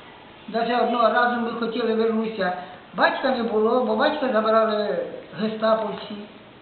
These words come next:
Забрали, приїхали. Забрали, та й все. От, в обоз. А там, е,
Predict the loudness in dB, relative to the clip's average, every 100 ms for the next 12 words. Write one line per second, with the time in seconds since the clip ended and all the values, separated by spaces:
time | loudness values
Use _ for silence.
0 | -6 -2 0 2 0 -2 -6 -6 -6 -2
1 | 0 2 0 -2 -6 -8 -10 -12 -14 -20
2 | -20 -18 -14 -14 -12 -10 -10 -10 -12 -10
3 | -2 0 2 0 0 -6 -14 -20 -20 -14
4 | -4 0 2 2 2